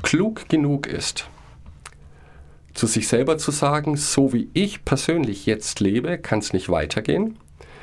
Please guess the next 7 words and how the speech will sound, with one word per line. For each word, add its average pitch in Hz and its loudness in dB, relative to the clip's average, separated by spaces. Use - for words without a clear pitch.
Ich - 0
muss 139 2
was 92 -2
ändern. - -2
Ich - 0
muss 139 4
verzichten. - -2